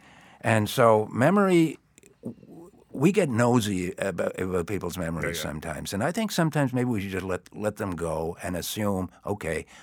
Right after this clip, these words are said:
Speaker 1: all we have to know is that they compromised. And their compromise enabled them to survive, and their survival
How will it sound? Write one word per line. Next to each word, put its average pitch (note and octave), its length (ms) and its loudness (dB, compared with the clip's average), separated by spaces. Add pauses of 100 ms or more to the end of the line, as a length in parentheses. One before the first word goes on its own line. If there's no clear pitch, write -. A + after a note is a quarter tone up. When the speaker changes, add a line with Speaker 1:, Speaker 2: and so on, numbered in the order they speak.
(420)
Speaker 1:
all A#2 200 2
we B2 120 0
have G2+ 200 -4
to D2+ 100 -8
know D2+ 220 -6
is - 120 -10
that E2 120 -14
they D#2+ 120 -8
compromised. D2+ 880 -10 (540)
And F#2+ 160 -6
their G#2 140 2
compromise E2 800 -2
enabled E2+ 360 -4
them D#2 140 -4
to D2 120 -8
survive, D#2 540 -8
and E2 120 -8
their E2+ 140 -6
survival D#2 520 -8